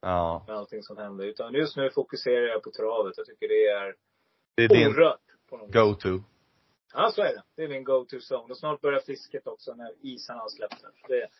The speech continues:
Speaker 2: det får bli så helt enkelt. Grymt, Eriksson! Du
Speaker 1: Grymt,
Speaker 2: laddar
Speaker 1: Robban.
Speaker 2: som fasiken. Är det något annat du vill säga innan vi lägger på?
Speaker 1: Nej, jag tyckte jag fick avrunda. Avrunda på
Speaker 2: Jag
Speaker 1: ett bra
Speaker 2: säger
Speaker 1: sätt.
Speaker 2: Då säger jag så här att alla kära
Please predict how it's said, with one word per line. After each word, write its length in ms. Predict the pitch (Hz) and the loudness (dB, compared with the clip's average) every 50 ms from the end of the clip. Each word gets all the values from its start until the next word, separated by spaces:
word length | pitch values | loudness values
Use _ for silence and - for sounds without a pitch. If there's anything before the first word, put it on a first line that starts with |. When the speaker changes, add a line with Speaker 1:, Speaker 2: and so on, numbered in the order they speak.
| _ _ _ | _ _ _
Speaker 2:
det 80 | 190 | 4
får 120 | 180 190 175 | 4 4 4
bli 220 | 151 160 160 156 | 4 0 -2 -2
så 200 | 143 - 135 123 | -2 -4 -4 -4
helt 200 | 120 117 110 _ | -4 -6 -8 _
enkelt. 280 | 113 110 - - 113 120 | -12 -14 -12 -14 -8 4
Grymt, 280 | 165 190 214 214 160 | 6 6 6 6 8
Eriksson! 480 | 180 165 156 147 - - 143 127 117 117 | 6 6 6 6 4 2 0 0 0 -4
Du 120 | 151 175 | -2 4
Speaker 1:
Grymt, 180 | 131 127 143 143 | 8 8 8 8
Speaker 2:
laddar 140 | 180 175 139 127 | 8 8 8 10
Speaker 1:
Robban. 180 | 127 127 127 | 10 8 8
Speaker 2:
som 80 | 127 - | 6 4
fasiken. 540 | _ 175 170 160 - - 151 - 170 160 151 _ _ _ _ | _ -4 -4 -4 -4 -8 -10 -8 -8 -8 -8 _ _ _ _
Är 80 | - 160 | -4 -2
det 60 | 165 | 0
något 100 | 180 185 | 0 0
annat 160 | 180 196 226 - | 0 -2 -4 -8
du 80 | 247 | -12
vill 120 | 226 220 208 | -12 -12 -10
säga 320 | - 190 147 135 131 131 | -8 -8 -8 -8 -8 -10
innan 220 | 131 127 127 123 123 | -10 -12 -16 -18 -14
vi 60 | 123 | -14
lägger 220 | 127 123 _ 113 | -14 -14 _ -18
på? 260 | _ - - - - _ _ _ _ _ | _ -14 -14 -14 -14 _ _ _ _ _
Speaker 1:
Nej, 380 | - 185 196 143 120 127 160 170 - _ _ _ | 4 6 8 8 8 6 6 2 -2 _ _ _
jag 220 | 127 123 131 139 | -4 -2 -2 -2
tyckte 220 | - 165 147 _ 156 | -4 -12 -6 _ 0
jag 120 | 143 123 | 0 0
fick 140 | 135 131 139 | 0 0 4
avrunda. 580 | 135 123 113 113 123 123 123 123 117 113 113 - - - _ _ _ _ _ _ _ _ _ _ _ _ | 4 4 4 4 2 2 6 6 6 6 6 2 -12 -20 _ _ _ _ _ _ _ _ _ _ _ _
Avrunda 520 | - - 127 123 113 113 120 120 120 120 117 | -2 2 2 2 4 4 0 2 2 0 0
på 60 | 120 | 0
Speaker 2:
Jag 80 | 143 | -2
Speaker 1:
ett 80 | 151 - | 2 6
bra 80 | 160 156 | 6 6
Speaker 2:
säger 300 | 156 202 - - 214 214 | 6 6 2 -2 -2 -2
Speaker 1:
sätt. 60 | _ _ - _ _ - _ _ _ _ | _ _ -20 _ _ -20 _ _ _ _
Speaker 2:
Då 300 | - - 123 147 156 151 | -16 -10 -2 -2 -2 2
säger 220 | - 180 170 156 | 4 6 6 6
jag 160 | 143 151 165 160 | 4 2 -4 -4
så 100 | - 143 | -4 -6
här 120 | 135 127 | -6 -4
att 180 | 123 123 _ - | -6 -10 _ -8
alla 480 | 160 151 147 147 151 160 170 175 170 _ | -4 -4 -4 -2 -2 -2 -2 -2 -2 _
kära 640 | - - 165 151 143 135 123 120 127 123 123 123 | -12 -10 -6 -6 -4 -6 -6 -8 -10 -10 -10 -12